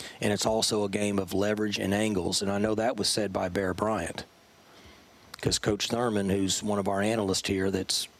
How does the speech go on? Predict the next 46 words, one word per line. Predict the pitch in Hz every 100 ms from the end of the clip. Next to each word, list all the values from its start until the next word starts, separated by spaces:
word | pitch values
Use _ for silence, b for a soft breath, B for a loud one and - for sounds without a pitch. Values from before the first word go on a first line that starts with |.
| 104
been | 104
coaching | 95 107 98 104
for | 95
forty-five | 98 110 98 98 98 90
years, | 113 113 95 92 - B B B B B B -
gave | 113 107
it | 104
to | - 110
me | 104
on | 101
a | 101
little | 107 101
index | 104 123 104 98
card | - 104 98
about | 98 98
three | - 110 101
years | 104 110 98
ago | 98 98
or | 98
two | - 110
years | 101 101 95
ago, | 98 95 95
and | 98
I | 95
keep | - 113 -
it |
on. | 101 98
He | 95
said | 95 98 95 - B B B B -
that | 98 - - -
football | - 131 117 113 107 101 - - -
is | 98
blocking | - 107 110 - 120
and | 123
tackling | 110 104 98 104 101 98
and | 98
is | 98 95
a | 98
game | 104 104 101
of | 90
leverage | 98 104 104 101
and | 98
angles. | 98 95 90 - - - B B B
And | 104 98
it, | 98 - - -
it, | -